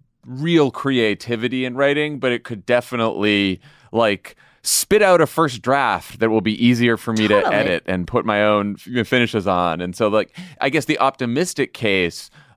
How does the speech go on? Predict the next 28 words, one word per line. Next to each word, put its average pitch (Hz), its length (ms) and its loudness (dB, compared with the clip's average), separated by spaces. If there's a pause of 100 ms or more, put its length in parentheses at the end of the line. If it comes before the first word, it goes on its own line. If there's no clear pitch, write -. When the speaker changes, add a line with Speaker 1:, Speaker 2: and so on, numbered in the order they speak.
Speaker 1:
on 104 440 0
sort 101 180 -4
of 92 80 -6
the 95 80 -6
generative 95 580 -2
A 92 220 2
I 90 460 0 (240)
is 101 100 -6
that 107 100 2
it 104 120 0
won't 107 180 -2
replace 135 400 -2
jobs, 101 400 0
but 104 140 0
it - 80 -2
will 95 120 -2
make 92 540 -4 (460)
jobs 95 680 2
easier 92 500 0
to 85 220 -6
do. 87 220 -4 (480)
Speaker 2:
Yeah, 277 320 0
I 262 80 -2
think 370 180 -4
that 403 100 -6
that's 269 220 0
exactly 190 600 -2
correct. - 560 -8